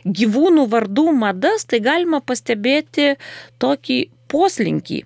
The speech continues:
Yra didelis pokytis gyvūnų vardyne, nes anksčiau gyvūnus vadindavo pagal ką? Gyvūnus vadindavo pagal jo kailį, išvaizdą, ar ne,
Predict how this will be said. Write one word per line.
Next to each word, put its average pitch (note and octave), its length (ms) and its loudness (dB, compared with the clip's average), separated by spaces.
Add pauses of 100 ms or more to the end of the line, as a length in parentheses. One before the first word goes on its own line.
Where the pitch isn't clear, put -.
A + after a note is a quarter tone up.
(160)
Yra A#3 280 2
didelis B3+ 720 -2 (460)
pokytis B3+ 640 -2 (140)
gyvūnų F3+ 500 -2
vardyne, E3+ 500 -2 (280)
nes A3 200 -2
anksčiau C#4 320 0
gyvūnus E4+ 480 -2
vadindavo C4+ 540 -2
pagal B3+ 340 -2
ką? - 300 -8
Gyvūnus D#4 500 -4
vadindavo F#3+ 560 -2
pagal B3+ 460 -2 (240)
jo F3+ 320 -4 (120)
kailį, E3+ 840 -4 (440)
išvaizdą, F#3+ 840 -2
ar D3 120 -10
ne, F#3 180 -8